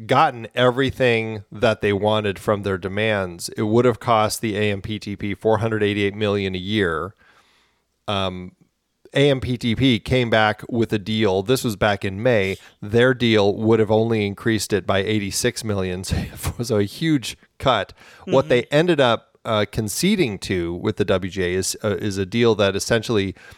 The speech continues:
Speaker 1: gives the W G A members two hundred thirty-three million a year. So they're getting nearly half of what they had asked for, which, uh, and what's more important is there are elements in it that allow for,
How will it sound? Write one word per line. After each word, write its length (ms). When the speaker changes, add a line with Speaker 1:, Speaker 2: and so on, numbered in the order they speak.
Speaker 1:
gives 300
the 100
W 260
G 200
A 140
members 500
two 180
hundred 180
thirty-three 500
million 400
a 20
year. 360
So 400
they're 160
getting 560
nearly 560
half 580
of 200
what 220
they 140
had 240
asked 460
for, 400
which, 540
uh, 140
and 400
what's 200
more 220
important 540
is 400
there 360
are 360
elements 480
in 200
it 160
that 220
allow 680
for, 640